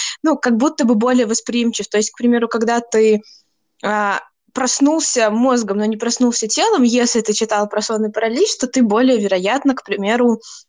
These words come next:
его испытаешь, потому что ты такой, «Ага, это паралич, сейчас там вот это».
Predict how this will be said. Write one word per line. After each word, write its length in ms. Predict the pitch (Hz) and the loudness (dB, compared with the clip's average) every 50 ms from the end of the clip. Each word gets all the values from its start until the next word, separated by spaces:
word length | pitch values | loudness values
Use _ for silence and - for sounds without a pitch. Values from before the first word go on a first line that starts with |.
| _ _ _ _ - | _ _ _ _ -4
его 260 | 220 208 220 233 240 | -2 0 2 2 2
испытаешь, 600 | 240 - - 240 233 262 254 254 226 214 - - | 0 0 -2 -4 -2 0 0 0 0 0 -2 -4
потому 260 | - 208 202 196 196 | -10 -10 -10 -8 -8
что 160 | 202 - 220 208 | -8 -10 -10 -8
ты 80 | - | -6
такой, 220 | 208 240 - - - | -6 -4 -2 -2 -2
«Ага, 380 | - 208 208 180 175 170 156 - | 0 -2 -2 -2 -2 -2 -2 -2
это 160 | 190 190 190 | -2 -4 -6
паралич, 400 | - 180 170 170 175 220 320 349 | -8 -8 -10 -6 -2 -2 -2 0
сейчас 380 | - - - 196 196 190 - - | 0 -2 -2 -2 -2 -4 -4 -4
там 240 | - 170 170 175 180 | -4 -6 -6 -6 -14
вот 160 | 170 - 156 | -12 -12 -10
это». 240 | - 143 - - | -12 -10 -12 -16